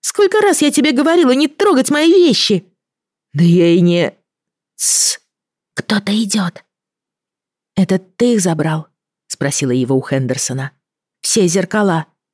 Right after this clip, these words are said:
"Ничего я не брал", взвизгнул старик и тут же добавил другим, изменившимся голосом. "Я бросил их в реку". "С этого ведь все и началось,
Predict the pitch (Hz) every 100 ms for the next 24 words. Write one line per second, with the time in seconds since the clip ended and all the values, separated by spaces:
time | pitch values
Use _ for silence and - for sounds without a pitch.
0 | _ _ _ _ 214 - 226 156 123 123
1 | 131 - 123 - _ _ _ _ _ 175
2 | 143 143 127 135 - 127 123 - - _
3 | _ _ _ 123 175 151 151 139 117 117
4 | 117 - _ _ 156 139 127 120 120 _
5 | 160 151 139 131 143 143 143 123 117 123
6 | - 117 120 _ _ _ _ _ _ _
7 | _ _ _ _ _ _ _ 147 147 147
8 | 147 147 151 - 135 117 107 - 92 -
9 | _ _ _ _ _ _ _ - - 165
10 | 156 151 147 147 - 151 151 147 - 143
11 | 160 165